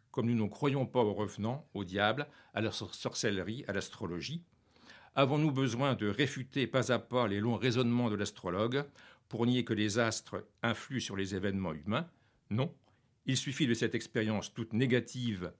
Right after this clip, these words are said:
mais aussi démonstrative que la meilleure preuve directe, qu'on n'a jamais constaté une telle influence. » Rejet de tout le surnaturel,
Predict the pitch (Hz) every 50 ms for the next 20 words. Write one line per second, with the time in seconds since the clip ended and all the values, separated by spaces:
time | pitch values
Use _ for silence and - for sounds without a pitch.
0 | _ _ _ - _ _ _ - 110 117 120 117 - - 120 113 101 120 127 131
1 | 135 131 - - 120 - - - 135 123 107 - 117 101 95 101 110 107 107 -
2 | - - - 117 90 85 82 90 107 78 90 120 - - - 151 165 170 - _
3 | - - _ _ - - 107 104 95 87 - 117 120 110 110 - 113 - - -
4 | 90 - - - 120 131 131 - 175 110 101 87 82 - - 110 110 110 113 _
5 | _ - 120 113 - - - - 87 - - - - - - _ _ _ - 120
6 | 95 127 147 113 120 147 127 120 113 - - 160 117 - 117 104 98 - - -
7 | 95 98 101 113 131 131